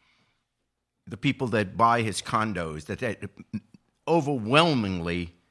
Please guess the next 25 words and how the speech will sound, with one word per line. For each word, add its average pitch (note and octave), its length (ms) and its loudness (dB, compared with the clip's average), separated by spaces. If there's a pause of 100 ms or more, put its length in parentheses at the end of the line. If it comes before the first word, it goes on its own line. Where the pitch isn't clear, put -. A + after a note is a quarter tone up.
so - 220 2
many A2+ 240 2
of G2 80 0
them F#2 180 0
are F2 80 0
Russian. F2 460 -2 (540)
So - 140 -8
Russian A2+ 420 0
money A2+ 360 2
is F2+ 120 -6
going G#2 300 -2
into G2 340 -6 (100)
all B2+ 280 -2
of A2+ 80 -6
his G#2 160 -6
properties. - 720 -6 (440)
If G#2 220 -10
not A2 240 0
an F#2 240 -6
outright G#2 420 -2
investment, D3+ 640 -2 (340)
then A2 220 -4
people G#2+ 480 -6
literally F#2+ 500 -8
buying F#2+ 600 -2